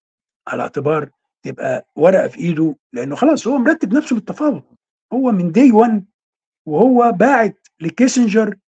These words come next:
حتى من قبل ما الحرب تبتدي، وهو المبادرة بتاع السادات اللي كانت في اتنين وسبعين، ما هو يعني اتفاقية الفصل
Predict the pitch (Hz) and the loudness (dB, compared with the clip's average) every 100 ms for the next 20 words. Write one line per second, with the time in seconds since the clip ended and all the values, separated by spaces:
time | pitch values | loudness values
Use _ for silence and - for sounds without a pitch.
0 | _ - 302 - 208 - 294 233 185 214 | _ -2 -2 2 0 2 2 0 0 -2
1 | 220 180 156 190 139 127 _ - 277 311 | -2 -4 -6 -4 -6 -10 _ 0 4 4
2 | 262 311 294 - 214 190 226 285 240 220 | 4 2 2 0 -4 -2 0 0 0 -4
3 | 214 233 269 226 208 226 247 190 _ _ | -2 2 2 2 0 2 0 0 _ _
4 | _ - 226 247 - 233 226 226 220 240 | _ -4 0 0 0 -4 -6 -8 -8 -8
5 | 196 262 269 208 269 - | 0 2 2 0 -4 -4